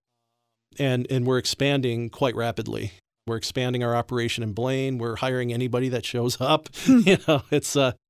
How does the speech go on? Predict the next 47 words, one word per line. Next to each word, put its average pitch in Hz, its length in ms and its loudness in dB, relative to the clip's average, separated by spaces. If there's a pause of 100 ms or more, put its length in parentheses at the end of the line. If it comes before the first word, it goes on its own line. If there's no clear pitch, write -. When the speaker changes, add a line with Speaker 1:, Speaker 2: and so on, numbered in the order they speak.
(340)
Speaker 1:
it's 156 140 2
a 175 60 4
process. 156 540 0 (200)
Speaker 2:
What 208 760 -2
d-, 202 100 -4
would 185 220 -2
you 170 240 -2
say 165 300 0
is 139 300 -4
the 147 100 -4
biggest 147 880 -4
need 139 920 -2
right 143 300 -6
now? 127 420 -6 (320)
In, 135 280 -6
I - 60 -6
mean, 139 140 -2
it 131 120 -6
seems 139 300 -6
like 127 300 -10
education 131 560 -8
has 123 160 -10
a - 80 -10
lot - 320 -8
of - 160 -12
needs, - 600 -10 (160)
uh, 131 380 -8
K 131 160 -8
through - 200 -12
twelve, 113 420 -10
but 139 160 -8
what 143 140 -4
do 143 60 -4
you 131 220 -4
see 123 320 -4
as, 117 200 -6
as 127 240 -6
the 139 100 -6
biggest 180 320 -2
need 156 240 -2
that 135 160 -8
perhaps 135 360 -4
technology 127 680 -6
could 123 140 -10
help 120 220 -12
to - 80 -8
solve? - 440 -8